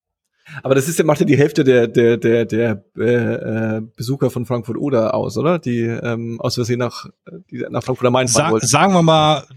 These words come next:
Speaker 2: nee, eine Hälfte, hm. Aber es gibt sie. <laughs>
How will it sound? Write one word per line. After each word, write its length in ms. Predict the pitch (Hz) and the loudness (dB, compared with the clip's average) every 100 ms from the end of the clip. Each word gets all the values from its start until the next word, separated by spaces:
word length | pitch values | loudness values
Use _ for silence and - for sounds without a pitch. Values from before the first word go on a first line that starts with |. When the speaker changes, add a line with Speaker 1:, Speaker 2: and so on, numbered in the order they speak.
| 131 | -18
Speaker 2:
nee, 300 | 120 120 117 - - | -8 -4 -4 -8 -14
eine 100 | 123 | -4
Hälfte, 600 | 117 170 208 220 208 220 - - - - | 2 2 2 2 4 2 0 -12 -12 0
hm. 380 | 120 120 104 98 _ _ _ _ - _ | 2 2 0 -4 _ _ _ _ -20 _
Aber 320 | - 135 151 | 0 2 4
es 180 | 143 - | 2 0
gibt 220 | 139 - | -2 -4
sie. 140 | - | -10
<laughs> 60 | 104 | -14